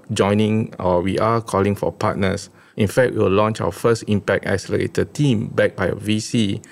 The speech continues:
and subsequently an impact fund after that. So hopefully more would turn up, more impact startups like what you mentioned, Brian, would turn up, knowing that there's an ecosystem to support them.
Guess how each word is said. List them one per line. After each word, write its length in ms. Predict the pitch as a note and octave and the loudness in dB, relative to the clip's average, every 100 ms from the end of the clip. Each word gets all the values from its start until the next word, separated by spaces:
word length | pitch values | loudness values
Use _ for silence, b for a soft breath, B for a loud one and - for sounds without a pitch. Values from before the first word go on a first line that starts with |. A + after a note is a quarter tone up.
| B B | B B
and 120 | G#2 | -2
subsequently 540 | G2 - - - G#2 G#2 | 0 0 -2 0 2 2
an 120 | F2+ | 2
impact 400 | G2 F#2+ G2+ - | 0 0 0 -2
fund 220 | F#2 F2+ | -2 -2
after 240 | D#2+ - - | -2 -4 -2
that. 200 | - - b b b b b | -2 -4 b b b b b
So 180 | - G2+ | 0 2
hopefully 600 | C#3+ - C3+ C3+ C#3 D3 B B B | 2 2 2 2 2 -2 B B B
more 320 | - A2 C3 C#3+ | 2 4 4 2
would 160 | A#2 | 2
turn 180 | A#2 A#2 | 2 4
up, 160 | B2 - | 2 0
more 320 | A#2+ B2+ A#2 | 2 2 2
impact 380 | A#2+ A#2 G2 - | 0 2 0 0
startups 440 | A2 A2 G#2 - | 0 2 0 0
like 140 | G2+ | 2
what 180 | A2 G#2+ | 2 2
you 120 | A2 | 0
mentioned, 460 | G2+ G#2 - G#2 G2+ | 0 -2 0 0 2
Brian, 360 | G#2 G2+ G#2+ - | 0 0 -2 -4
would 160 | - | -2
turn 180 | G2 G2 | 0 2
up, 240 | F#2+ - B B B B | 0 -4 B B B B
knowing 260 | G2+ A2+ A#2 | 2 4 4
that 120 | G2 | 2
there's 160 | F#2+ G2 | 0 -2
an 100 | - | -2
ecosystem 640 | G2 - G2+ - - F#2+ | 0 0 -2 -4 -4 -2
to 60 | - | -4
support 380 | - - - - | -8 -4 -4 -4
them. 220 | - | -8